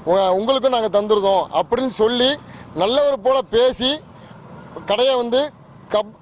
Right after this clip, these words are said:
கபட நாடகம் ஆடி கடையை வாங்கிட்டு, இப்போ கொஞ்ச நாளா அந்த கடைக்கு வாடகையும் கொடுக்க மாட்டேங்காங்க, அந்த கடைக்கு உண்டான எந்த விதியுமே அவங்க சொல்ல மாட்டேங்காங்க, அந்த கடைக்கு ஓனரை கூட உள்ள விட மாட்டேங்காங்க. கேட்க போன அவங்க பையனை,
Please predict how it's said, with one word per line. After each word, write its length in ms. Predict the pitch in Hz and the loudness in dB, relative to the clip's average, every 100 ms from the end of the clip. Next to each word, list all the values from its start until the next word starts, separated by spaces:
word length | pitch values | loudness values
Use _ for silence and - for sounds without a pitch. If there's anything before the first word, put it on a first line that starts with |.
| - | -4
கபட 380 | 226 240 311 285 | -2 0 2 2
நாடகம் 440 | 254 262 247 226 | 0 0 0 2
ஆடி 300 | 220 240 285 - | 0 0 -4 -4
கடையை 300 | 196 247 226 | 0 0 2
வாங்கிட்டு, 600 | 208 233 233 170 226 294 - - | 0 -2 -4 -2 0 0 -8 -10
இப்போ 220 | 190 185 185 | -4 -2 0
கொஞ்ச 260 | 220 254 | -2 0
நாளா 380 | 269 262 277 302 - | 0 0 0 -2 -8
அந்த 160 | 190 196 | -4 -2
கடைக்கு 380 | 190 226 233 233 | 0 -2 0 2
வாடகையும் 320 | 214 247 247 | 2 2 2
கொடுக்க 220 | 226 220 | 0 0
மாட்டேங்காங்க, 500 | 226 220 226 233 269 - - 175 | 0 2 2 2 0 -2 -10 -4
அந்த 220 | 196 190 | -2 0
கடைக்கு 360 | 202 247 254 | 0 0 0
உண்டான 340 | 233 233 254 254 | -2 0 -2 -2
எந்த 380 | 208 233 269 262 | -2 -2 0 0
விதியுமே 380 | 247 262 277 | 0 -2 2
அவங்க 200 | 269 233 | 2 2
சொல்ல 200 | 214 220 | 0 2
மாட்டேங்காங்க, 480 | 240 214 226 220 262 - - - | 2 0 2 2 0 -2 -20 -8
அந்த 260 | 185 220 220 | -4 -2 -2
கடைக்கு 400 | 208 277 277 302 | 0 -2 0 2
ஓனரை 440 | 233 302 359 339 | 4 4 4 2
கூட 200 | 294 330 | 4 2
உள்ள 280 | 262 294 277 | 2 2 2
விட 80 | 254 | 2
மாட்டேங்காங்க. 520 | 247 220 233 220 233 - - - | 0 0 2 2 0 -2 -20 -6
கேட்க 320 | 233 294 302 | 0 0 0
போன 360 | 254 262 269 277 | 0 0 2 0
அவங்க 240 | 226 220 | 0 0
பையனை, 460 | 202 240 285 254 | 0 0 0 0